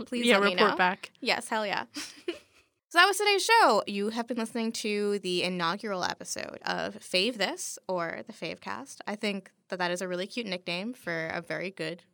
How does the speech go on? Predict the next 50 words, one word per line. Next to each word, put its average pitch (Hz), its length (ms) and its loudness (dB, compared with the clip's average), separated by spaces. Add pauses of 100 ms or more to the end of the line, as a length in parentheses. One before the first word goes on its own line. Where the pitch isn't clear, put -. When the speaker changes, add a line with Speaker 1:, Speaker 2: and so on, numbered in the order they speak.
(120)
Speaker 2:
name 170 180 -6
for 202 100 -6
a 208 60 -4
podcast. - 460 -8 (420)
Um, 202 400 8 (100)
I 240 280 8
am 240 140 0
Gita 202 200 -4
Jackson, 180 540 -4
and 175 120 -6
I 170 100 -4
am 170 160 -6
joined 170 380 -6
by 170 540 -4
Speaker 1:
Patricia 269 360 -2
Hernandez. 285 680 -6
Speaker 2:
And 202 260 -4
we, 226 80 -2 (180)
you 202 180 -6
can 214 120 0
find 214 300 2
both 208 260 0
of 214 140 -2
our 196 160 2
work 190 400 0
on 190 320 0
Kotaku 196 460 -2
dot 180 200 -2
com. 269 440 2
And 302 440 4
if 269 200 2
you 269 100 0
wanna 269 260 2
send 214 400 4
us 180 240 4
reader 285 380 0
mail, 175 400 0 (380)
you 277 180 4
should 262 340 2
email 233 340 4
Patricia 196 640 0
at, 180 380 2
um, 175 520 -2
patricia 240 320 -2
dot 202 180 2
hernandez 220 600 -2
at 226 80 -6
kotaku 226 400 -6
dot 233 180 -4
com. 269 200 -4